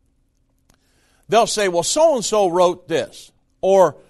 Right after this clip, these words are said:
"This writer back in nineteen twenty said this," or "This writer said that." And I'm like, "Look, if we're gonna have a conversation about prophecy or whatever,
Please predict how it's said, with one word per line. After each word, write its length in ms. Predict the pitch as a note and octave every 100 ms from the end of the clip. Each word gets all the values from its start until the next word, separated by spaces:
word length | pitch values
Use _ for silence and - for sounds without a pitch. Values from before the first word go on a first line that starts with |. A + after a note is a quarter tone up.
| _
"This 360 | - F#3 C#4+ -
writer 340 | A3+ A3 G#3
back 320 | F#3 F3 D#3+ C3
in 140 | B2
nineteen 520 | F3+ A3+ C3+ G#3+ G#3
twenty 400 | - F#3 F#3 F3+
said 340 | D3 D#3 B2+ A2
this," 380 | A2 - - _ _ _ _ -
or 160 | E3 C#3
"This 320 | G3 A3+ F#3
writer 320 | E3+ D#3+ D3+
said 320 | - C3+ A#2+
that." 260 | A2 F2+ - _ _ _ _ _ _ _ _ _
And 120 | D#3
I'm 180 | F3 F3
like, 300 | E3 C#3+ C#3 -
"Look, 300 | D3+ A#2+ -
if 180 | D3+ F3
we're 120 | E3+
gonna 240 | A#3+ D4
have 220 | A3+ G#3+
a 60 | G3
conversation 840 | - F3 E3+ D#3+ D#3+ C#3+ C3 D3
about 520 | C3 A#2 B2 A#2 A#2+ _ _ _ _ _ _ _ _ _ _ _ _ _ _
prophecy 580 | F3+ G3 F#3 D#3+ - E3
or 60 | C3
whatever, 500 | C3+ B2 G2+ G2+